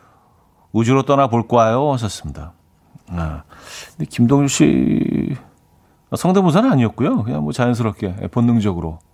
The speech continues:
예. <laughs> 우주로 떠나볼까요?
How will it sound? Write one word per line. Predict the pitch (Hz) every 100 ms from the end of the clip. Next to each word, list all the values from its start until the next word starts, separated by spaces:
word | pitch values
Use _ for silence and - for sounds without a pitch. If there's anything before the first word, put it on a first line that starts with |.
| -
예. | 87 92 87 82 85 - - - - - - - - - -
<laughs> | 101 - 104 82 - - - - -
우주로 | 101 98 113
떠나볼까요? | 120 117 104 101 98 101 110